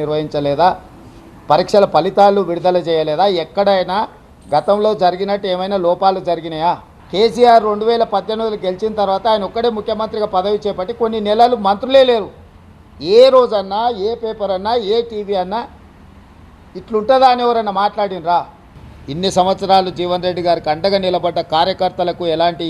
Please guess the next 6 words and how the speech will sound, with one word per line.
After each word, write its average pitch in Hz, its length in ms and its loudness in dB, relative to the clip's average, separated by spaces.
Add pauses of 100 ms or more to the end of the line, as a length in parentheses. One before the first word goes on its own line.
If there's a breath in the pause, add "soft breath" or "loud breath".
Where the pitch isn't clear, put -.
ఇబ్బంది 175 300 0 (120)
జరగకుండా 165 560 -2 (1120)
పార్టీ 175 400 0
చర్యలు 170 380 -2
చేపడుతుందని 160 680 -4
చెప్పి 156 240 -4